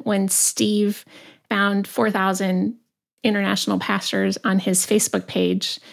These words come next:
in a matter of a couple of weeks, he wanted to create content for them, and he decided to start releasing short videos. And he picked the book of Ephesians because it's one of his favorite books of the Bible.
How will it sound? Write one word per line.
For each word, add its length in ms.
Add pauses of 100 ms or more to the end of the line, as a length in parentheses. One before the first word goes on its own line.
(140)
in 160
a 40
matter 280
of 200
a 60
couple 280
of 120
weeks, 520 (320)
he 380
wanted 400
to 100
create 320
content 480
for 120
them, 360 (280)
and 340
he 180
decided 500
to 340
start 260
releasing 460
short 320
videos. 640 (760)
And 560 (640)
he 420
picked 360
the 100
book 180
of 120
Ephesians 640
because 760 (100)
it's 200
one 160
of 120
his 260
favorite 400
books 260
of 180
the 60
Bible. 560